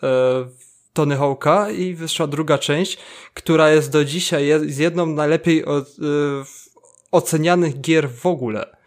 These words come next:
No i w tamtych czasach po prostu grało się to. Ja jeszcze byłem wtedy graczem takim bardzo małym, e, miałem osiem lat w dwutysięcznym i jako ten ośmio-dziewięciolatek,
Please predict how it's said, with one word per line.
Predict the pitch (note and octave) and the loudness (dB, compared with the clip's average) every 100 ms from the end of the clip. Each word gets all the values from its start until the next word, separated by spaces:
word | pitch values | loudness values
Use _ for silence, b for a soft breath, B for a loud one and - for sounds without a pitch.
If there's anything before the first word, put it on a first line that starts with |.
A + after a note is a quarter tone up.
| B B B B B | B B B B B
No | C3+ E3 | -2 2
i | G#3+ A#3+ | 2 0
w | - - _ | -8 -20 _
tamtych | G#3 G3+ A3 | 0 2 0
czasach | - F3 E3 G#3 | 2 0 0 -2
po | G3 | -2
prostu | F3+ E3+ G3 | -6 -6 -6
grało | F#3+ A#3 G3 C3+ | 0 4 4 2
się | - | -2
to. | A#2+ A2+ | -6 -6
Ja | A#2 | -2
jeszcze | D#3 - E3 | -2 -2 -2
byłem | D#3 E3 | -2 -2
wtedy | - D#3+ D3+ | -2 -4 -2
graczem | C#3 D#3+ E3 | -2 -2 -2
takim | C#3+ - C#3 C3+ C3 | -4 -6 -10 -10 -2
bardzo | D#3 E3+ D3+ | 0 0 0
małym, | E3+ D3 C3 C#3+ D3 E3+ D#3 | 2 2 0 -2 -10 -12 -4
e, | C3+ C3+ | -2 0
miałem | C#3 C#3 C3+ | 0 0 0
osiem | C3+ D#3 | -2 2
lat | F3 C3 | 2 0
w | |
dwutysięcznym | A#2+ B2 B2 B2 - D#3 F3+ | -4 -8 -6 -6 -4 -4 -2
i | |
jako | D#3 D3 D3+ | -2 -2 -2
ten | D3+ C#3 C3+ | -2 -4 -8
ośmio-dziewięciolatek, | - C#3+ - C#3+ C3+ C#3 D3+ C#3+ C#3+ C#3+ C#3 | -6 -4 -2 -2 -2 -4 -4 0 0 0 -4